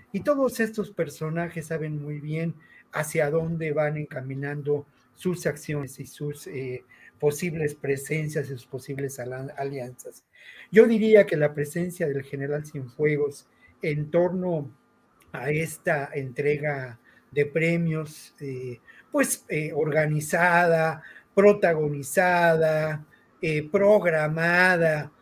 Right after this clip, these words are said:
por Beatriz Pajés Yergos, que, como lo dijiste, es una de las voces, eh, yo diría, y, y con todo respeto, pero es una mera descripción,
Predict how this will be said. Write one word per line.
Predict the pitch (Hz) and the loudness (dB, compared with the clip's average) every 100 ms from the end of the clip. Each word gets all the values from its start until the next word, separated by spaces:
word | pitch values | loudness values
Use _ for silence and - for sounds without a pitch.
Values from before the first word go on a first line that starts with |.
| _ - | _ -4
por | 160 | -2
Beatriz | 156 151 175 196 - | 0 -2 -2 -4 -4
Pajés | 160 151 165 - | -6 -6 -8 -4
Yergos, | 170 165 151 165 160 | 0 0 0 -8 -10
que, | - 254 | -8 -8
como | - 220 208 | -6 -6 -4
lo | 170 | -6
dijiste, | 170 185 233 - 151 - _ _ - | -6 -6 -8 -6 -8 -8 _ _ -6
es | 190 | -4
una | 220 220 | 0 0
de | 185 | 0
las | 151 147 139 | 0 -4 -2
voces, | 160 185 - 175 - - - | -4 -4 -4 -6 -6 -12 -14
eh, | 160 | -12
yo | 165 277 | -8 -8
diría, | 190 160 180 247 160 | -6 -6 -6 -4 -4
y, | 135 120 _ _ _ | -6 -14 _ _ _
y | 170 | -6
con | 202 | -2
todo | 202 247 151 | 2 2 0
respeto, | 139 - 165 151 151 135 | -6 -8 -6 -6 -6 -8
pero | 143 151 | -6 -6
es | 151 | -6
una | 165 143 | -8 -8
mera | 147 135 | -8 -8
descripción, | 123 - - 120 - 156 151 151 | -10 -14 -18 -20 -10 -4 -4 -6